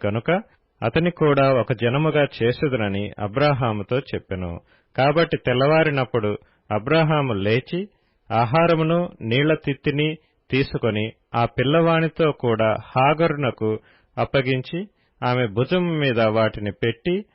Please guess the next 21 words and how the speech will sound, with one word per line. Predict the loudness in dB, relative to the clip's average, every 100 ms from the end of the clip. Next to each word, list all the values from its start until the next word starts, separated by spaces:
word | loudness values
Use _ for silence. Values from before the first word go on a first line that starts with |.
| _ _ _ -6
ఆమెను | -2 0 0 -2
పంపివేసెను. | -2 -2 -2 0 0 0 -4 -6 -6 -8 -18 _ _ -2
ఆమె | 0 0
వెళ్లి | 2 2 2 0 -2 -12
బయర్షెబా | -4 0 2 2 0 -4 -2 0 0 0 -8 _ _ -4
అరణ్యములో | 0 2 2 2 2 2 0
అటూ | -2 0 0
ఇటూ | 0 0 -2
తిరుగుచుండెను. | -2 -4 -4 -6 -8 -8 -6 -8 -10 _ -2
ఆ | 0
తిత్తిలోని | 0 0 2 4 4 2
నీళ్లు | 2 2 2
అయిపోయిన | 2 2 0 2 0 0 -2
తరువాత | 0 2 2 2 -2 -4 _ _ -4
ఆమె | 0 2
ఒక | 4 2 0
పొద | -2 0 0
క్రింద | 0 -2 2
ఆ | 2 2 0 -2
చిన్నవాని | -2 -4 0 2 2 0
పడివేసి, | 0 0 0 2 0 0 -4